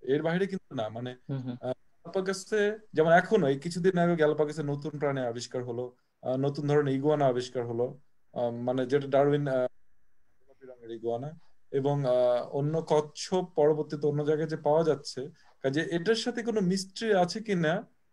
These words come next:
Speaker 1: একটু খতিয়ে দেখা যেতে পারে।
Speaker 2: আচ্ছা,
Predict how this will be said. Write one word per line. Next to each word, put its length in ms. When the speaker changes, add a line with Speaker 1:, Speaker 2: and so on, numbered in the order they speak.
Speaker 1:
একটু 360
খতিয়ে 380
দেখা 280
যেতে 300
পারে। 280
Speaker 2:
আচ্ছা, 320